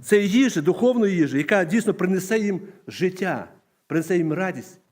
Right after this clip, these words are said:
принесе їм мир. Бо хоче дійсно, щоб ця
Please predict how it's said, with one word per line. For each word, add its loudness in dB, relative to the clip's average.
принесе -2
їм 2
мир. -2
Бо 0
хоче 0
дійсно, 0
щоб -2
ця 0